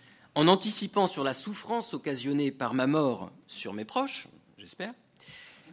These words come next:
mais aussi dès maintenant sur moi-même, l'idée de votre mort, euh, ne vous fait-elle pas souffrir ? Eh bien, ne devrais-je pas aussi avoir le droit de conserver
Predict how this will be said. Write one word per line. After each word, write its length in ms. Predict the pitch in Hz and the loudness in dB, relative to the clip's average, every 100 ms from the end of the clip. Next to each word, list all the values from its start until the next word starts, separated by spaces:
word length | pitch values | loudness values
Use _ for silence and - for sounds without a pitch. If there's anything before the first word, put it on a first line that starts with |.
| - - | -20 2
mais 220 | 160 208 | 8 10
aussi 320 | 202 156 - | 10 4 2
dès 160 | 143 180 | 2 4
maintenant 400 | 180 175 180 175 | 6 4 0 -4
sur 180 | - 117 | -4 -4
moi-même, 500 | 120 160 311 277 98 90 | -4 -2 -2 -4 -8 -10
l'idée 280 | 104 127 | -6 -4
de 40 | 120 | -4
votre 300 | 104 110 107 | -6 -10 -8
mort, 380 | 110 123 107 92 | -4 -4 -6 -12
euh, 40 | 95 98 | -16 -16
ne 80 | 98 | -14
vous 120 | 92 | -16
fait-elle 300 | - 104 98 | -14 -14 -12
pas 140 | 92 | -14
souffrir ? 560 | 90 92 - 185 233 98 - - - - - | -14 -14 -10 -8 -8 -10 -16 -20 -20 -20 -4
Eh 40 | |
bien, 140 | 117 165 | 4 4
ne 160 | 156 | 4
devrais-je 460 | 156 127 147 151 - | 2 0 0 0 0
pas 140 | 180 | 0
aussi 260 | 143 - 208 | 0 2 2
avoir 180 | 151 131 | 2 0
le 120 | 117 | -2
droit 340 | 110 135 233 | -2 -2 -2
de 80 | 196 | -4
conserver 800 | - 190 202 - 131 107 120 226 | -6 -2 0 0 0 -2 -6 -6